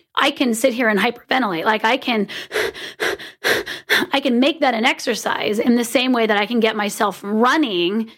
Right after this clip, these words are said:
um, without, uh, environmental stimulus. I can just, w-, I can just choose to do it with my mind. But that's different than if I were just to pick up a load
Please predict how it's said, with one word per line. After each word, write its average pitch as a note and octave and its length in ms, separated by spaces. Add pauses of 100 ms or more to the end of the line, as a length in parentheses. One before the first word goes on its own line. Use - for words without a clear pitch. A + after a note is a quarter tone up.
(280)
um, G#3 280 (800)
without, A#3 480 (200)
uh, A3+ 260
environmental A3+ 840
stimulus. F#3 720
I A#3 100
can A3+ 160
just, A3 200
w-, G#3+ 300
I A#3 60
can A#3+ 140
just A3+ 220 (120)
choose D4 480
to B3+ 80
do A3+ 200
it G#3 160
with A3 180
my G3 200
mind. F#3+ 500 (640)
But A3 160
that's C4+ 280
different C#4 480
than A3+ 180
if A3 120
I A3+ 120
were A3 120
just G#3+ 220
to G3 60
pick C4+ 320
up A3 140
a G#3+ 60
load A3 680